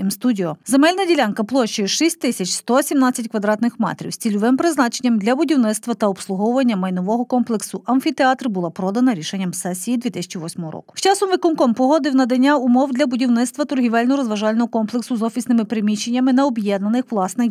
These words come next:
земельних ділянках по вулиці Садова, тридцять, Садова, двадцять вісім, двадцять шість В, двадцять шість В два три з присвоєнням поштової адреси Садова, тридцять. Цільове призначення земельної ділянки для будівництва та обслуговування майнового комплексу "Амфітеатру",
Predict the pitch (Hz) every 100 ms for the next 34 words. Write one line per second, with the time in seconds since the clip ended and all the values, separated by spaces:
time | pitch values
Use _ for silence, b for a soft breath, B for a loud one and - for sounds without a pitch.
0 | 190 - 220 220 220 220 247 226 185 180
1 | 180 269 254 196 185 220 247 220 202 185
2 | 254 302 285 254 - 262 262 220 196 220
3 | 196 226 311 311 240 202 208 214 - 196
4 | - 196 262 311 247 208 202 208 208 196
5 | 202 202 185 220 214 190 254 - 311 -
6 | 247 208 185 180 196 214 175 170 170 247
7 | 330 285 190 185 226 - 185 180 185 180
8 | - 311 320 349 349 269 262 214 220 208
9 | 226 226 220 208 208 240 302 285 196 254
10 | 285 254 233 196 - 220 220 254 294 -
11 | 320 285 202 170 175 180 202 208 175 175
12 | 175 285 302 262 - - 247 247 226 170
13 | 160 -